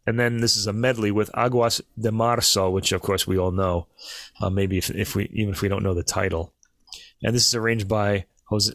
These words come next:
um, Sergio Assad again. It's a s-, the, uh, first one, "Se todos fossem iguais a voce," a voce.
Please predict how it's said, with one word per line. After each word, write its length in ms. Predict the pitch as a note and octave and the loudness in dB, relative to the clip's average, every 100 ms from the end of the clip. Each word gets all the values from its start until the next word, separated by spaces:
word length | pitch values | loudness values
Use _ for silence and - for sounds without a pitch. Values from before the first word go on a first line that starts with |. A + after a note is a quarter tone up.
| - | -4
um, 260 | G#2 G2 G2 | -2 0 0
Sergio 460 | - A2 G#2 G#2+ | 0 0 0 -2
Assad 440 | F#2+ - F#2 F2 F2 | 0 0 0 -4 -6
again. 480 | F#2 E2 E2 E2+ F2 _ _ - - - - - | -6 -4 -4 -6 -12 _ _ -20 -20 -20 -10 -4
It's 120 | C3 | 0
a 40 | |
s-, 220 | B2+ - - | 2 2 0
the, 340 | C3+ B2+ B2+ | -2 2 4
uh, 240 | B2 A#2 A#2 | 4 4 2
first 380 | - F#3 - - | 2 2 2 0
one, 160 | A2 | 0
"Se 120 | A2 A2 | 0 0
todos 280 | C3 B2 | 2 2
fossem 500 | - A#2+ - A2+ A2 - _ _ _ _ _ - | 2 2 2 0 -2 -10 _ _ _ _ _ -2
iguais 500 | A2+ A2 A2+ B2+ - | 0 2 4 4 2
a 60 | G#2 | 2
voce," 360 | A2 G#2+ - | 0 0 0
a 480 | F#2 G2+ B2 - G2+ | 0 -2 -4 -6 -4
voce. 280 | F#2 G2+ | 0 2